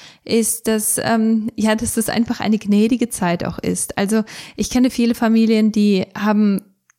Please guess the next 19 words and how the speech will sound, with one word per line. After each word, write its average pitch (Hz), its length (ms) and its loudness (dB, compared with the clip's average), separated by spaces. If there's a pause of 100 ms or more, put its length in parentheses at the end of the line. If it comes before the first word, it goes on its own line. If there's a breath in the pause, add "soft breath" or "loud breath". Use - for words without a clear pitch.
(140)
gar 208 240 0
keine 240 280 0
Zeit 196 320 -2
gehabt 196 300 -4
vor, 196 680 -2 (580)
bevor 196 540 -2
sie 185 400 0 (140)
Kinder 202 240 0
bekommen 196 480 -2
haben 196 300 -2 (380 loud breath)
und 208 540 2 (640)
sie 214 280 0
haben 220 220 2
nicht 220 180 -2
so 208 100 -2
wirklich, 220 440 -2 (800 loud breath)
ja, 190 300 0
durchatmen 190 680 -2
können. 180 580 -4